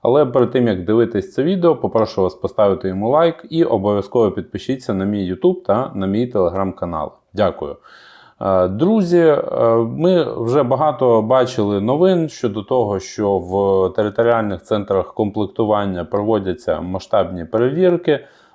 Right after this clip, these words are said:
Зокрема, це, звичайно, стосується в першу чергу обласних територіальних центрів комплектування.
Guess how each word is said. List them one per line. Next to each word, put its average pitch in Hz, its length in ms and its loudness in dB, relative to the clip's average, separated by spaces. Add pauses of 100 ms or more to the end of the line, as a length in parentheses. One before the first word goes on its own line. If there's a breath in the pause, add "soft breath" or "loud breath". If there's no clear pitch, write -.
Зокрема, 107 560 0
це, 98 280 0
звичайно, 92 500 -2
стосується - 520 -4
в - 120 -6
першу 98 340 0
чергу 85 540 -4
обласних 101 640 -2
територіальних 127 680 -4
центрів 117 400 -4
комплектування. 110 920 -4